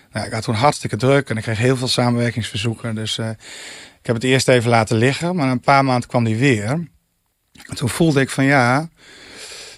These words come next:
dat was best wel een hele indringende lezing."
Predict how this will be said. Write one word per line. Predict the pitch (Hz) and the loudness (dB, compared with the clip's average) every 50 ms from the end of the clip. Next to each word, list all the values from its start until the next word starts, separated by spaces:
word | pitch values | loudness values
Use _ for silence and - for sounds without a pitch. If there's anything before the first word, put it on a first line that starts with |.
| _ _ _ - | _ _ _ -16
dat | - - - 151 143 135 - | -14 -10 -6 -6 -6 -6 -4
was | 135 139 131 110 - | -2 -2 -2 -2 0
best | - 156 160 135 - - | 2 2 2 2 0 0
wel | - 127 120 120 120 120 120 113 | 0 2 2 2 0 -2 -4 -4
een | 113 120 120 | -2 -2 0
hele | 113 120 123 123 120 113 113 110 113 110 113 113 113 113 113 113 113 110 - | 0 2 2 2 4 2 2 0 0 -2 -4 -4 -6 -6 -6 -8 -10 -10 -6
indringende | - 120 113 107 120 131 143 147 143 131 120 104 107 107 110 110 | -2 -2 0 2 4 4 4 6 6 4 2 2 0 -2 -2 0
lezing." | 110 120 131 135 135 110 98 104 101 123 156 170 170 160 | 4 4 4 4 4 2 0 -4 -6 -6 -6 -6 -8 -8